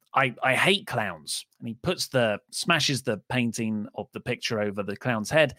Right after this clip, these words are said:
hits him with the Judas effect. And then it looks like they're going to have a moment. I was like, "Okay, here's the next step." I think personally, I think that's too early in this story,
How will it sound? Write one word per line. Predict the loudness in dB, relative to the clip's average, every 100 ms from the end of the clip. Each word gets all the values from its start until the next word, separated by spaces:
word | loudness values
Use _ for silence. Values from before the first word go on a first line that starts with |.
| -18
hits | -6 -4 0
him | 0
with | 0 0
the | -2 -2 -10 _ _
Judas | 0 0 -2 -6
effect. | -6 -4 -6 -8 -12 -12 _ _ -6
And | -4 -2 -4 -6 0
then | 0
it | 2
looks | 0 0 0 -2
like | 0 -2 -4 -10
they're | -2 2 2
going | 4 4 4 0
to | 4 6 6 2 _ _ -2
have | 2 4
a |
moment. | 6 6 6 2 -2
I |
was | -4
like, | -4 0
"Okay, | 2 2 0 0 0 -4 _ _
here's | -4 4 8 8 6 0 -2 _ _ _
the | 2
next | 2 2 0
step." | 2 0
I | -2
think | -6 -6 4
personally, | 4 4 -2 -4
I |
think | -2 -4
that's | -4 -2
too | 2 4
early | 6 4
in | 2
this | -2 -2
story, | -2 0 2 2 -2